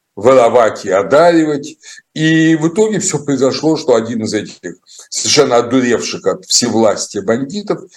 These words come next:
он решил просто захватить Кремль, пошёл на Москву, возможно, сговорившись с какими-то военными, возможно, из-за того, что на Украине всё идёт совсем не так хорошо, как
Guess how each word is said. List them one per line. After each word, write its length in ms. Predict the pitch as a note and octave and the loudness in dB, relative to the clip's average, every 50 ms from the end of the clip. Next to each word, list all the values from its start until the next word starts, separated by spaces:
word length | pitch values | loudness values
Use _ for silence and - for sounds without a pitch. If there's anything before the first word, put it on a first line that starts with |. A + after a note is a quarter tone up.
| - - - - - _ | -20 -20 -20 -20 -12 _
он 300 | - E3 F#3+ G3+ G3+ F3 | 2 4 4 4 4 2
решил 380 | C#3+ C3 - - - E3 E3+ E3 | 0 0 0 0 0 0 0 0
просто 300 | - B2+ C3+ C3 C3 A#2+ | 0 -2 -2 -2 -2 -8
захватить 520 | G2+ F#2 - - G2 F2 - - F2 - | -8 -8 -4 -4 -4 -4 -4 -8 -16 -16
Кремль, 460 | - - A2 G#2+ A#2 C3 D3+ D3+ - - | -12 -6 -4 0 0 0 -2 -2 -8 -10
пошёл 340 | E2 E2 - - F2+ D#2+ D#2 | -12 -12 -10 -10 -10 -10 -10
на 80 | E2 | -12
Москву, 580 | D2+ D2+ D2+ - - - - A2+ C3+ E3 - - _ _ - - - - - | -10 -10 -6 -6 -8 -8 -8 -10 -10 -10 -12 -16 _ _ -20 -20 -20 -10 0
возможно, 480 | - A#2 A#2 A2 C3+ D#3 D3 A#2+ G#2 G2 | 0 0 2 2 2 0 0 0 -2 -6
сговорившись 600 | F2+ E2 G#2 G2+ G2 G2 G#2 G2 E2 - - - | -6 -4 -2 0 0 0 -2 -6 -8 -8 -10 -8
с 20 | |
какими-то 500 | - F#2 F2 F2+ G2+ F#2 F2+ F2+ - F2 | -8 -8 -10 -8 -10 -10 -10 -10 -8 -4
военными, 760 | E2+ E2+ E2+ F2 G#2+ C3 C#3+ D3 C#3 B2+ A2+ A2 G#2 F#2+ - _ _ _ _ - | -4 -4 -2 -2 0 -2 0 0 -2 -4 -4 -4 -6 -8 -12 _ _ _ _ -8
возможно, 880 | G2+ G#2+ C3 B2 B2 C3+ D#3+ E3+ E3 C#3 C#3 - A2 G2+ F2+ E2+ D#2 D2 - - _ _ _ _ _ - | 0 2 2 2 2 2 0 0 0 0 -4 -8 -12 -10 -8 -8 -10 -12 -14 -20 _ _ _ _ _ -10
из-за 260 | - G#2+ G2+ G#2+ A2 | -8 -6 -2 -2 0
того, 280 | A2 A2 A2 A2+ A2 - | 2 2 2 2 0 -2
что 200 | - - G#2+ G2 | -2 -4 -4 0
на 100 | G#2+ G#2+ | 0 0
Украине 560 | G2 - - A2 G2+ G#2 G2+ F#2 F2+ F2 E2+ | -2 0 0 0 0 0 -4 -6 -8 -10 -10
всё 280 | - - - G2+ F2+ | -10 -10 -8 -6 -6
идёт 260 | F2+ F2 G2 F#2+ F2 - | -6 -4 -6 -6 -6 -4
совсем 400 | - F2+ D#2+ - - G2 F2 F2+ | -6 -6 -6 -6 -8 -8 -8 -8
не 100 | F2 F2 | -10 -8
так 220 | F2 E2+ - - | -8 -10 -10 -8
хорошо, 480 | - F#2 F2 F2+ F2 - - - F#2 F2 | -8 -6 -6 -6 -8 -8 -6 -6 -6 -6
как 280 | - E2 D#2 - _ | -6 -10 -12 -12 _